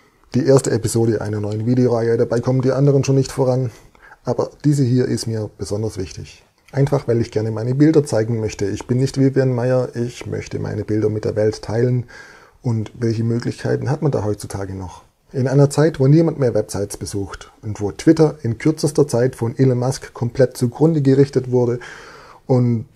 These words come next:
wo Facebook es trotzdem geschafft hat, in einem noch jämmerlicheren Zustand zu sein als Twitter und Instagram die gleiche Scheiße ist, die es schon immer war, was bleibt da noch übrig? Na, YouTube.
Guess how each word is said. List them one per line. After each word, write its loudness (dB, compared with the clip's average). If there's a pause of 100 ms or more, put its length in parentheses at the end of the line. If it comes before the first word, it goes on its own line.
wo 2
Facebook 0
es 0
trotzdem 0
geschafft -2
hat, 0 (100)
in 0
einem 0
noch 0
jämmerlicheren 4
Zustand 2
zu -6
sein 0
als -4
Twitter 2 (1000)
und 4
Instagram 2 (880)
die -2
gleiche -2
Scheiße -2
ist, -2
die -2
es -6
schon 0
immer 4
war, 2
was -4
bleibt -2
da 2
noch 0
übrig? -2 (460)
Na, -8 (540)
YouTube. -4